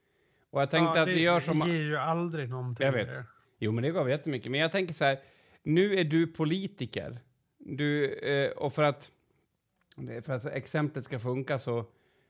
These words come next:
Speaker 1: är du en, en... Alltså, du är en politiker och nu är du med i ett radioprogram.
Speaker 2: Ja.
Speaker 1: Och det är ett
Speaker 2: Eh.
Speaker 1: sånt här, du får bara svara snabbt. Är du med?
Speaker 2: Ja,
Speaker 1: Ja.
Speaker 2: ja, men vadå? Är det liksom ett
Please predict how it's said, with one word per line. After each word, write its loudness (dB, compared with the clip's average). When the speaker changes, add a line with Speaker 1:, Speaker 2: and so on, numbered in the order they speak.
Speaker 1:
är 0
du 0
en, 0
en... -6
Alltså, -4
du -2
är 2
en 4
politiker -2
och 2
nu 2
är 2
du -2
med 2
i 0
ett -8
radioprogram. -2
Speaker 2:
Ja. -6
Speaker 1:
Och -4
det 0
är 4
ett 0
Speaker 2:
Eh. 0
Speaker 1:
sånt -4
här, 4
du -2
får -4
bara 4
svara 2
snabbt. -4
Är 0
du 0
med? 0
Speaker 2:
Ja, 2
Speaker 1:
Ja. 6
Speaker 2:
ja, 6
men 4
vadå? 4
Är 2
det 2
liksom -2
ett -10